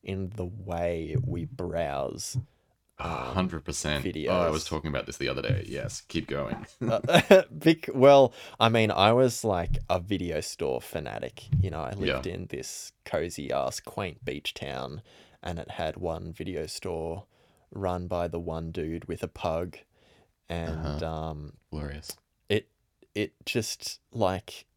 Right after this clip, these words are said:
Speaker 1: there was no rhyme or reason to the selection of films they would get in. So,
Speaker 2: Right.
Speaker 1: like, you would, it, it had everything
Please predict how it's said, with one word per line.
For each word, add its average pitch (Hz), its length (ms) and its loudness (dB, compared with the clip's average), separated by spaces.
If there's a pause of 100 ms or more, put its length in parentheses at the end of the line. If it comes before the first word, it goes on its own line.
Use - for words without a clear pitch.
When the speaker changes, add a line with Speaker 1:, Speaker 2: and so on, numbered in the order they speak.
Speaker 1:
there 107 380 4
was 104 180 4
no 104 600 2
rhyme 95 580 -2
or 90 160 -2
reason 90 800 -4
to - 140 -6
the 90 120 -4
selection 90 720 -6
of 101 120 -6
films 107 560 -6
they 85 160 -4
would 87 180 -8
get 85 220 -4
in. - 280 -12 (460)
So, 82 180 -2
Speaker 2:
Right. 92 160 2
Speaker 1:
like, 90 400 -4
you 95 260 -4
would, 95 280 2
it, 101 240 -2
it 117 180 -2
had - 340 0
everything 95 680 -4